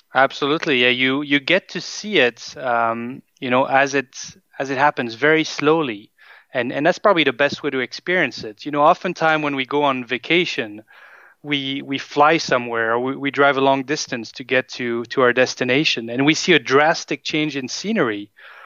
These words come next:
Um, but hiking the trail at the speed we're hiking, you know, you see, you see the gradual change. It's not like, you know,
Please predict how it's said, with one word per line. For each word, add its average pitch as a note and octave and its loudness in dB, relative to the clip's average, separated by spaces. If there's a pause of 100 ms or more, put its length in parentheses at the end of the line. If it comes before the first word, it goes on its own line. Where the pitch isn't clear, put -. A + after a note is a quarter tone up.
(280)
Um, B2 0
but C#3+ 0
hiking G3+ 0
the E3+ 0
trail E3+ 4
at C3 0
the B2 -10
speed F#3 -12
we're C#3+ -4
hiking, C#3 -2
you A#2+ -8
know, B2+ -4
you C3 -6
see, - -6
you E3 -2
see F3 -2
the C#3+ 4
gradual C3+ 2
change. A2 -10 (420)
It's - -6
not F#3 2
like, C#3 0 (420)
you C3+ -14
know, C3 -10